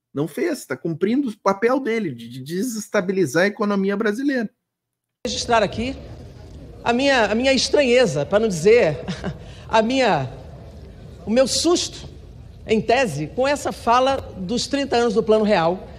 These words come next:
Speaker 2: que também agora é uma celebração sem nenhuma crítica. É óbvio que a hiperinflação é desastrosa, é trágica, e foi muito importante conter a hiperinflação. Eu estava aqui quando aprovou o Plano Real. E eu fui revisitar os meus discursos,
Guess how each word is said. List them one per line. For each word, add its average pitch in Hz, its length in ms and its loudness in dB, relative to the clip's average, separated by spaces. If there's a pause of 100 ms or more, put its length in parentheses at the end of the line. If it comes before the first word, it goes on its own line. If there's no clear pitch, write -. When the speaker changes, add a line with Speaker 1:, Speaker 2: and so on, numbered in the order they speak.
(220)
Speaker 2:
que 269 100 -4
também 262 260 2
agora 240 260 4
é - 20 2
uma 247 120 0
celebração 240 640 2
sem 269 280 -4
nenhuma 285 380 0
crítica. - 540 -8 (420)
É 294 100 2
óbvio 262 500 2
que 190 80 -2
a - 20 4
hiperinflação 196 760 0
é 185 220 4
desastrosa, 185 680 0
é - 20 -12
trágica, 190 600 0 (300)
e 220 60 -2
foi 269 180 4
muito 294 240 -2
importante 202 420 2
conter 185 220 0
a 180 60 2
hiperinflação. 160 520 -2
Eu 202 40 4
estava 302 260 4
aqui 285 260 2
quando 175 180 2
aprovou 160 260 0
o - 20 -2
Plano 151 180 -2
Real. 139 240 -6 (400)
E 262 60 -2
eu 294 80 6
fui 311 140 0
revisitar 294 440 4
os 262 120 4
meus 247 160 4
discursos, 269 640 -2